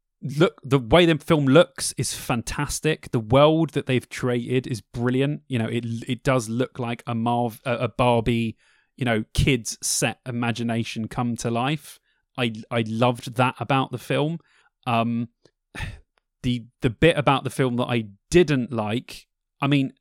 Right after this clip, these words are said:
listen, empowering women is fantastic, and I'm all for it. Uh, like Vicky said, but this really annoyed her, um, I don't identify as a feminist, but I support every part of feminism,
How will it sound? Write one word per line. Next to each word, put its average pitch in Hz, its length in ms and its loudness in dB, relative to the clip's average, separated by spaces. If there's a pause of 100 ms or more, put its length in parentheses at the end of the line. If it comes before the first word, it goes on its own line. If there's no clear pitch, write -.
listen, 135 380 -2 (440)
empowering 170 580 -2
women 120 460 0 (120)
is 120 140 -6
fantastic, - 840 -8 (420)
and 113 140 -6
I'm 113 180 -2
all 131 200 0
for 120 380 -2
it. 98 140 -8 (440)
Uh, 110 220 -2 (180)
like 143 260 2 (320)
Vicky 147 280 -2
said, 127 260 0
but 120 80 -6
this 123 160 -4
really 120 160 0
annoyed 120 300 0
her, 104 200 -4 (360)
um, 120 240 -2 (360)
I 131 100 0
don't 165 300 2
identify 151 680 0
as 156 100 -2
a 160 60 -2
feminist, 180 760 -4 (420)
but 135 200 0
I 120 100 -2
support - 600 0
every 117 380 -2
part 113 360 -4
of 110 80 -10
feminism, 110 720 -4